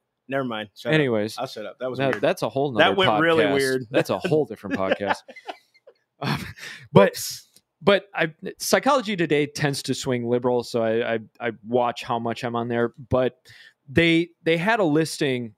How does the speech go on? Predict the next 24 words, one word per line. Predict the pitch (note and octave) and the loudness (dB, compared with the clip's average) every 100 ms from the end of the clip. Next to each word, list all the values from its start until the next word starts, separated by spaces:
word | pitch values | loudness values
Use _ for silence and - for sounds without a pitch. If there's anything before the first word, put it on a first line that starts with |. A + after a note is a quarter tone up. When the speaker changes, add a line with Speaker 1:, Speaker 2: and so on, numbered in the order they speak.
| - | -8
Speaker 2:
a | |
couple | B2+ E3+ F3+ | 0 2 2
of | D#3 | 0
different | D3+ C#3 | -2 -2
articles | B2 A#2+ B2 A#2 B2+ | -2 -2 -2 -4 0
listing, | B2 B2 C3 A#2+ A#2 | -2 0 -2 -4 -6
you | B2+ | -4
know, | A#2 A2+ _ | -2 -4 _
signs | - - C3 B2+ B2 A#2+ | -8 0 0 0 -2 -4
of | G#2+ | -4
narcissism. | A#2+ D#3 - B2+ - F#2+ F#2+ - - | -2 -2 -2 -6 -4 -6 -8 -14 -6
And | C3+ | -2
I, | C3 B2 _ _ - _ _ - | 0 -2 _ _ -20 _ _ 0
I | D#3 | 2
want | G3 C#4 | 2 0
you | C4+ | 0
to | G#3 | -2
just | E3 - | -2 -2
listen | C3 C#3 C#3 D#3+ D#3+ | 0 0 0 0 0
to | |
these. | E3 E3+ F3+ - - - | 2 0 0 -6 -10 -2
Now, | F3 - | -2 -2
they | D#3 F#3+ | -2 0
don't | F#3+ B3 | 2 0